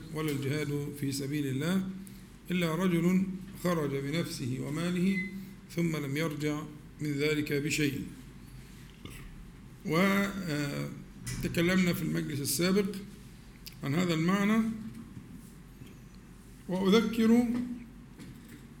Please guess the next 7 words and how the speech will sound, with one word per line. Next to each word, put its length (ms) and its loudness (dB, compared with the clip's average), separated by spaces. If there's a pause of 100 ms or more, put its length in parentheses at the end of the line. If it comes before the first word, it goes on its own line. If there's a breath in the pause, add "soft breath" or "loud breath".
(840 loud breath)
بأن 220 2
هذا 240 4
الرجل 420 4 (280)
الذي 320 -2
خرج 360 0
بنفسه 640 0 (120)
وماله 520 2